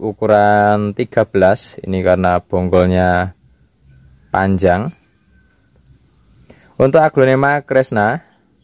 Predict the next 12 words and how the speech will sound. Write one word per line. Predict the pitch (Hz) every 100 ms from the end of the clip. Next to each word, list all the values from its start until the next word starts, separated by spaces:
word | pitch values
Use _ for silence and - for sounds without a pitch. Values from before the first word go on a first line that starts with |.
| _ _ -
ini | 107 113 123 120
saya | 117 107
jual | - 113 120
dengan | 120 104 101
harga | 95 - 110 117 123 127 127 117 _ _ _ _ _ _ _ _ _ _ _ _ - - - _ - - _ - - - - _ - - - _ _ - _ _
enam | 139 151 156 151
ratus | 156 151 156 156 143
ribu | 131 131 - 120
rupiah | 123 120 127 131 135
untuk | 135 123 117 117 127
aglonema | - 113 110 - 107 104 104 110 113 113 -
Kresna. | 113 113 120 123 95 82 80